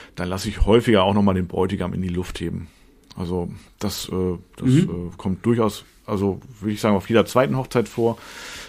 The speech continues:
Speaker 1: Ähm, manchmal
Speaker 2: Mhm.
Speaker 1: auch die Braut, das ist dann aber sehr abhängig vom Brautkleid und, ähm, naja, und, und auch, ob die, wie die drauf sind natürlich, logischerweise, aber ja, das ist manchmal auch noch, äh, eine Variante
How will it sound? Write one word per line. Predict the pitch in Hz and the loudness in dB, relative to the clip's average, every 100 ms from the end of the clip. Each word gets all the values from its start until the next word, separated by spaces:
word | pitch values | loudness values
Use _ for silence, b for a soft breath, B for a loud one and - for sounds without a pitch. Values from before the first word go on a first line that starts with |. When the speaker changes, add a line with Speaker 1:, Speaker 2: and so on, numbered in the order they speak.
| - | -8
Speaker 1:
Ähm, | 107 104 95 | -2 2 4
manchmal | 147 208 165 | 6 8 6
Speaker 2:
Mhm. | |
Speaker 1:
auch | - | 4
die | 107 | 0
Braut, | - 151 202 - - | 2 2 2 -4 -4
das | 131 | -2
ist | - - | 0 2
dann | 135 | 6
aber | 127 117 | 6 6
sehr | 101 135 | 4 2
abhängig | 143 - 127 | 2 0 0
vom | 113 | 0
Brautkleid | - 127 - 143 139 | 2 0 0 0 0
und, | - 117 110 - | 2 2 2 2
ähm, | 110 104 107 104 - | 6 6 6 2 -8
naja, | - 101 95 - | 0 2 2 0
und, | 110 104 | -6 0
und | 110 101 - | 0 2 0
auch, | 107 - | -2 -2
ob | 113 - - | -4 -4 -8
die, | 95 | 0
wie | 101 | 2
die | 101 | 6
drauf | 113 151 | 8 6
sind | 151 | 4
natürlich, | 131 - 135 B B B B - | 2 2 -2 B B B B -4
logischerweise, | 110 107 104 107 107 98 | -2 0 2 2 2 0
aber | 101 101 92 - - | 4 4 2 -8 -8
ja, | 87 - | -8 -6
das | - - - _ _ - - - 92 104 | -8 -10 -16 _ _ -18 -16 -12 -10 -10
ist | - | -4
manchmal | 98 104 | -2 0
auch | 101 | -2
noch, | 117 - - | -4 -6 -4
äh, | 104 98 95 104 | -2 -2 -2 0
eine | 107 | 2
Variante | 101 104 110 143 139 | 4 6 4 4 2